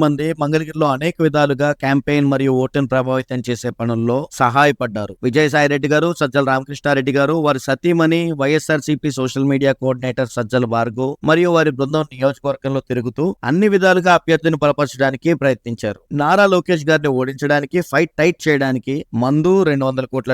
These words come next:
డబ్బు, ఆడవారికి బంగారు ముక్కుపుడకలు, చీరలు, లోకల్ నాయకులకి ప్యాకేజీలు ఇచ్చారని ప్రచారం జరుగుతుంది. ఏది ఏమైనా పార్టీలోని బలమైన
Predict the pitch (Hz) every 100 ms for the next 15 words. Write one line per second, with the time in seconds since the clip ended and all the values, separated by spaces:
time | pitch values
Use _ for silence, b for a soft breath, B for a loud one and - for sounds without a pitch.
0 | 123 127 123 170 - - 127 180 190 185
1 | 170 139 131 143 160 143 120 - 135 143
2 | 131 139 151 151 - 127 131 135 135 139
3 | 139 165 196 202 185 165 156 156 156 -
4 | 131 139 156 147 147 139 110 135 127 143
5 | 131 117 123 117 110 104 - 101 - -
6 | 120 135 143 139 143 143 147 160 - 143
7 | 147 156 156 151 139 143 151